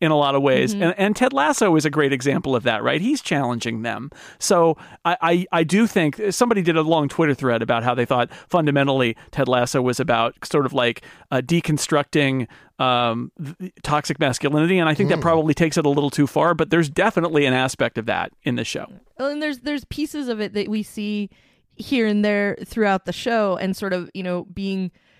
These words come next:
Speaker 2: confronted with it in some ways, right? So at the benefit, you know, um, Nate comes up and is just sort of hovering over Roy's shoulder, and Roy has to go, "Why is your face so close to mine?" And then, <laughs> and then Nate says, "Well, I, you know, I,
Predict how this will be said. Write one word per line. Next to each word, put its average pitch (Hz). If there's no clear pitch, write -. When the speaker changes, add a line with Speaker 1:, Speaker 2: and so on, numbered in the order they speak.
Speaker 2:
confronted 190
with 180
it 175
in 180
some 180
ways, 175
right? 170
So 175
at 185
the 190
benefit, 180
you 185
know, 165
um, 165
Nate 196
comes 190
up 180
and 185
is 165
just 180
sort 180
of 165
hovering 180
over 175
Roy's 175
shoulder, 175
and 175
Roy 175
has 175
to 175
go, 170
"Why 180
is 175
your 175
face 165
so 156
close -
to 160
mine?" 156
And 190
then, 214
<laughs> 403
and 302
then 262
Nate 247
says, 269
"Well, 247
I, 240
you 240
know, 214
I, 214